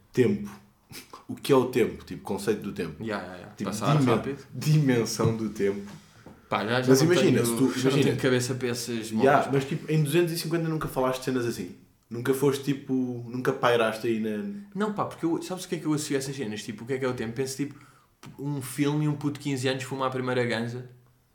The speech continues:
Speaker 1: Pois,
Speaker 2: e tá
Speaker 1: ya,
Speaker 2: com
Speaker 1: ya,
Speaker 2: essas
Speaker 1: ya.
Speaker 2: perguntas, tipo,
Speaker 1: É, pá, percebo.
Speaker 2: "Pá, o tempo é bué da estranho, tipo, tu
Speaker 1: Ya.
Speaker 2: estás aqui." Tipo,
Speaker 1: Mas
Speaker 2: remete-me
Speaker 1: imagina.
Speaker 2: logo para este imaginário e irrita-me esses
Speaker 1: Mas
Speaker 2: temas.
Speaker 1: imagina, tu,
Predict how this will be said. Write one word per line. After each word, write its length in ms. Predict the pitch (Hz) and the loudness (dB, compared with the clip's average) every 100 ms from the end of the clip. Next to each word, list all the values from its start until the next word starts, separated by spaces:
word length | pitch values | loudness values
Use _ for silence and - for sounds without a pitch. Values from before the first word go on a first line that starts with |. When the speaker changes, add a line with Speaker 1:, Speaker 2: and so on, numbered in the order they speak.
| _ | _
Speaker 1:
Pois, 460 | 104 101 98 85 - | -2 2 2 -2 -4
Speaker 2:
e 100 | 120 | 0
tá 120 | 139 | 2
Speaker 1:
ya, 40 | 131 | 2
Speaker 2:
com 80 | 147 | 2
Speaker 1:
ya, 40 | |
Speaker 2:
essas 180 | 156 156 | 0 -2
Speaker 1:
ya. 60 | |
Speaker 2:
perguntas, 320 | 156 156 160 151 | -2 -2 -2 -2
tipo, 180 | 151 110 | 0 0
Speaker 1:
É, 100 | 101 | 0
pá, 200 | 98 85 | -4 -10
percebo. 320 | - - 71 - - | -12 -12 -14 -12 -4
Speaker 2:
"Pá, 140 | 131 | -2
o 160 | 117 151 | 0 -2
tempo 340 | 151 190 202 | -4 -6 -4
é 80 | 214 | -6
bué 160 | 202 202 | -6 -4
da 100 | 185 | -2
estranho, 540 | - - 135 151 160 | -2 -2 -4 -4 -4
tipo, 200 | 147 131 | -6 -4
tu 40 | 208 | -2
Speaker 1:
Ya. 40 | 196 165 | -2 -2
Speaker 2:
estás 100 | 160 | -4
aqui." 200 | 151 120 | -6 -4
Tipo, 280 | - 147 123 | 0 2 6
Speaker 1:
Mas 140 | 131 | 4
Speaker 2:
remete-me 340 | 143 160 190 151 | 6 6 6 6
Speaker 1:
imagina. 160 | 117 180 | 6 4
Speaker 2:
logo 140 | 180 | 2
para 80 | 175 | -2
este 160 | 165 | -2
imaginário 500 | 156 151 151 139 160 | -2 -2 0 0 0
e 40 | 160 | -2
irrita-me 420 | - 139 123 110 | -4 -6 -6 -8
esses 120 | 117 | -6
Speaker 1:
Mas 160 | 120 117 | -4 0
Speaker 2:
temas. 200 | 135 151 | 0 0
Speaker 1:
imagina, 280 | 165 113 101 | 2 2 0
tu, 380 | - 123 143 135 | -2 0 0 -2